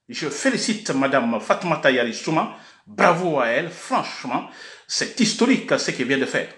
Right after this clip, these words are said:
Parce qu'elle pouvait tout simplement dire à la ministre, dans sa lettre de réponse, « D'accord, monsieur, la, monsieur le ministre, pas de problème. Vous pouvez, euh, convier en fait le personnel de la justice, et pas de problème. » Et puis ça passe,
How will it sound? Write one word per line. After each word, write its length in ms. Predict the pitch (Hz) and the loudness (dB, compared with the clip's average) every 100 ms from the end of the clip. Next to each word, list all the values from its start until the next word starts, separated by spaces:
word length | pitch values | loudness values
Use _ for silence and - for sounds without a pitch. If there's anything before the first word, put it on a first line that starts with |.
| _ _ _ _ _ _ _ _ _ _ - | _ _ _ _ _ _ _ _ _ _ -8
Parce 160 | 131 | -4
qu'elle 160 | - 131 | 0 0
pouvait 240 | 185 180 | 2 0
tout 120 | - | 0
simplement 360 | 208 123 147 135 | -2 -4 -4 -4
dire 220 | 120 117 | -2 -4
à 40 | 87 | -4
la 100 | 92 | -4
ministre, 420 | 202 269 - - - - | 0 0 -2 -10 -12 -10
dans 120 | 113 | -8
sa 140 | 104 107 | -4 0
lettre 220 | 127 - | 0 0
de 80 | 127 | -4
réponse, « 380 | 156 214 - - | 0 0 0 2
D'accord, 320 | 240 240 - | 4 2 -6
monsieur, 480 | 127 - 190 147 104 | -6 -2 0 0 -2
la, 180 | 87 117 | -6 -8
monsieur 280 | 117 - | -6 -2
le 40 | 156 | 0
ministre, 320 | 180 262 - - - | 0 -2 -4 -6 4
pas 100 | - | 6
de 60 | |
problème. 300 | 202 202 202 - - - - | 8 6 4 0 -12 -18 -12
Vous 120 | 131 | -8
pouvez, 500 | 175 220 269 226 196 | 0 4 6 6 6
euh, 160 | 175 147 - - - | 6 4 -2 -2 4
convier 500 | 190 160 190 143 - | 4 4 2 2 2
en 80 | 147 | -2
fait 260 | 151 - | -2 -2
le 180 | 139 131 | 0 2
personnel 340 | 151 - 156 107 | 0 -2 -2 -4
de 40 | |
la 60 | 120 | -4
justice, 420 | - 226 - - | -2 -2 -4 -2
et 80 | 262 | 0
pas 140 | 247 233 | 2 0
de 40 | |
problème. » 220 | 143 147 | 0 0
Et 60 | - | 2
puis 120 | 269 | 4
ça 140 | - | 4
passe, 280 | - 269 269 | 4 4 2